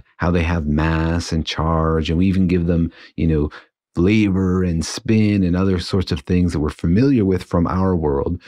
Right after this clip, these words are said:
But you have to wonder, like, how well does that really work? Is it really relevant? Or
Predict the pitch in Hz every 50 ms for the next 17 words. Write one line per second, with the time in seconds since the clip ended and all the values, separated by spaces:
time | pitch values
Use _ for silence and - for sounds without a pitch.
0 | - - _ _ - - 110 - - 117 123 139 143 - - 151 120 98 87 87
1 | 95 104 107 107 107 110 113 113 - 107 113 131 165 165 170 165 165 160 151 139
2 | 139 143 135 135 - - 113 117 123 117 123 127 127 143 127 101 - - 95 92
3 | 92 98 71 60 95 95 104 113 120 117 113 113 107 92 87 80 78 76 73 73
4 | 71 71 76 80 78 76